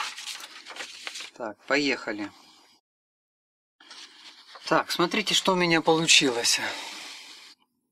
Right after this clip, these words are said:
На восьмую ножку поступает высоковольтное питание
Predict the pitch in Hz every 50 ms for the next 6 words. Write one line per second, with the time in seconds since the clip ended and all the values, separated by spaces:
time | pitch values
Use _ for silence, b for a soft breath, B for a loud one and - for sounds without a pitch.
0 | _ _ _ - _ _ _ _ _ _ _ - 143 139 147 175 170 - 196 185
1 | 180 175 175 170 160 147 127 - - - - - 135 - - 156 147 - - 151
2 | 139 131 123 - - 135 - - 139 - 135 127 123 127 127 113 - - 120 120
3 | 120 117 117 113 110 - _ _ _ _ _ - 127 - - - 123 120 120 123
4 | 135 151 180 190 180